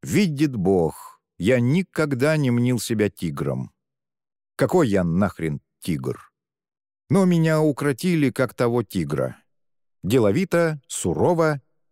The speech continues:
демонстрируя хорошо отработанный навык.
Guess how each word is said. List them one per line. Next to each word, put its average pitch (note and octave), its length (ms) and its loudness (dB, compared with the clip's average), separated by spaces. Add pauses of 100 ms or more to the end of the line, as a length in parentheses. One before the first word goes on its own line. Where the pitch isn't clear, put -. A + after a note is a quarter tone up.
(220)
демонстрируя D3 840 2
хорошо G#2 680 0
отработанный G2+ 880 -2 (220)
навык. B1+ 760 -10